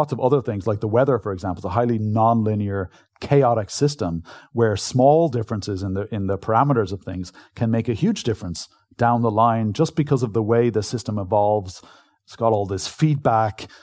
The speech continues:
feed forward amplifying loops and, and very unpredictable sorts of things. So s-, I think, at least,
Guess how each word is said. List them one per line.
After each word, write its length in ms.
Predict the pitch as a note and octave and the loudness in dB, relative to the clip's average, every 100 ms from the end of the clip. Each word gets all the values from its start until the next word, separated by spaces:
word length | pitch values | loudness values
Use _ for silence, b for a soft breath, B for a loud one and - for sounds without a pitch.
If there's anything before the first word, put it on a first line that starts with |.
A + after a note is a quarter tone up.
| b b - | b b -4
feed 200 | C3+ A2+ | -4 -2
forward 460 | B2 A#2+ A2+ F#2 | 0 2 0 -2
amplifying 680 | - A#2+ A#2+ B2 B2 A#2 G#2+ | -2 0 0 0 2 2 0
loops 500 | G#2+ A#2 C3 A#2+ - | 0 2 2 0 -6
and, 160 | A#2 A2+ | -4 -2
and 320 | B2 A2+ G#2 | -2 -2 0
very 260 | C3+ E3 C#3 | 2 4 2
unpredictable 560 | A#2+ A#2+ C3 C3+ A#2+ | 0 -2 -2 -2 -6
sorts 240 | G#2 G#2 F#2+ | -4 -8 -8
of 60 | |
things. 280 | F#2 F#2 F2 B B B | -8 -8 -8 B B B
So 300 | - A#2+ A2 | -2 0 -2
s-, 540 | G#2 - - - - - _ _ _ _ | -4 -8 -8 -10 -12 -16 _ _ _ _
I 180 | A2+ E3 | 0 0
think, 300 | G3 F2+ F2 | 0 -6 -2
at 100 | G#2+ | -2
least, 380 | E2 F2 C#3 - | -2 -4 -6 -10